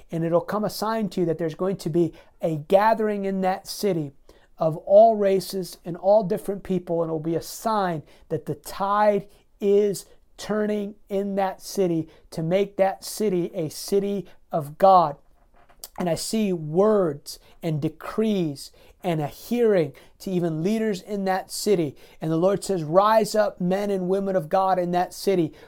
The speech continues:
for have I not given you the authority to shift and to change that city according to the purposes of God?" And when I was saying that, I just saw, like, even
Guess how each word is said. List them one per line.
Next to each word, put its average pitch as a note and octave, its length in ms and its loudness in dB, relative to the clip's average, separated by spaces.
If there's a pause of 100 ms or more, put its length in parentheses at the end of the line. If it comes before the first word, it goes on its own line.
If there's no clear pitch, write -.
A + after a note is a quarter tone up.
for F3 160 2
have G#3+ 280 2
I G#3+ 180 2
not G3+ 340 -4
given G#3+ 360 -2
you F3+ 120 2
the F3 140 2
authority F#3+ 680 4 (260)
to D#3+ 120 -4
shift - 640 -4 (160)
and E3 180 -4
to D#3+ 80 -4
change G#3+ 640 -4 (160)
that G3+ 460 2
city G#3+ 580 -2
according G#3 680 0
to G#3 300 -4
the F3+ 120 -2
purposes F#3+ 640 -2
of D#3 160 -8
God?" F3+ 300 4 (280)
And D#3+ 80 -6
when F#3+ 120 2
I G#3 80 0
was G3 100 -2
saying G#3+ 240 -2
that, F3+ 120 4
I E3 40 2
just F#3+ 200 -4
saw, F#3+ 160 2
like, D#3+ 260 2 (180)
even F3 320 -2